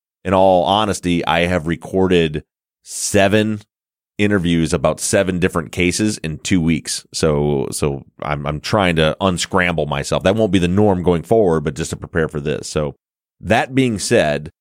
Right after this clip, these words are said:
the Ivan Cantu case, the state's theory is that Ivan went to his cousin's house, shot and killed him and his girlfriend, and with an apparent motive of robbery, because there was,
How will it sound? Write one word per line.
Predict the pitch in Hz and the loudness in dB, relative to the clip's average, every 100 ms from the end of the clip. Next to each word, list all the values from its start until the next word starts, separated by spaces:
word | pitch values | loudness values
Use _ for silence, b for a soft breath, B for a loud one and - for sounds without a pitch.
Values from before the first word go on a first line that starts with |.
| _ _ - | _ _ -2
the | 101 | 2
Ivan | 107 117 110 | 4 2 -2
Cantu | 113 101 95 95 | -2 -2 0 -2
case, | 82 82 80 - - _ _ | 0 0 0 -4 -12 _ _
the | - 92 | -4 -2
state's | - - 135 180 - | -2 0 0 0 -6
theory | - 120 101 78 71 85 - _ _ - | -6 0 2 0 -2 -8 -12 _ _ -2
is | 87 78 78 76 - | 2 4 2 -2 -8
that | 98 82 76 - | -2 0 0 0
Ivan | 78 90 95 98 98 - _ _ _ - | 0 0 2 0 -2 -12 _ _ _ -8
went | 76 104 | -2 0
to | 135 | 2
his | 127 | 0
cousin's | - 104 120 101 | 2 0 0 -4
house, | 76 55 - - _ _ _ _ _ _ _ - | -4 -4 -8 -12 _ _ _ _ _ _ _ -14
shot | - 110 107 127 | -2 2 2 0
and | |
killed | 123 117 113 | 0 2 4
him | 98 98 | 2 0
and | 80 85 | 0 -2
his | 85 | -2
girlfriend, | 85 87 82 - 62 55 80 101 _ _ - | -2 -2 -2 -6 -10 -10 -14 -18 _ _ -4
and | 80 76 | -2 0
with | 87 87 | -2 -2
an | 85 | -2
apparent | 85 113 120 127 | -2 0 0 0
motive | 90 87 101 90 78 | 0 2 4 4 2
of | - 76 | -2 -6
robbery, | 76 78 95 101 69 53 | -2 0 0 0 -4 -8
because | 62 78 76 | -10 -10 -8
there | 67 | -8
was, | 65 67 | -10 -12